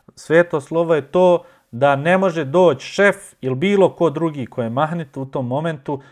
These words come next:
i ubacit nešto da se radi ljudima, a one zaposle nečim drugim, što s-, svima smeta. Jel? I četvrta stvar, timeline, ne postoji timeline.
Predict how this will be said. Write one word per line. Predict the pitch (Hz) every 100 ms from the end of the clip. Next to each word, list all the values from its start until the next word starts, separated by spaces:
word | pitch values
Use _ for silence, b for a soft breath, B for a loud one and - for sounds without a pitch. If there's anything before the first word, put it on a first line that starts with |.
| B
i | - 139
ubacit | 131 147 170 -
nešto | 160 151 -
da | 123
se | 123 123
radi | 139 151 113
ljudima, | 110 131 151 151 143
a | 113
one | 135 143
zaposle | 123 135 135 - 113
nečim | 117 120 - 107
drugim, | 110 107 92 87 _
što | _ - 113
s-, | - - _
svima | - - 127 156 190 147
smeta. | - 123 98 90 - - b b b b
Jel? | 131 143 104 b b b -
I | 175 220 190 - _
četvrta | 160 180 175 - 143
stvar, | 135 175 165 -
timeline, | 170 175 156 127 127
ne | 185 185
postoji | 175 170 175 135
timeline. | 131 120 117 95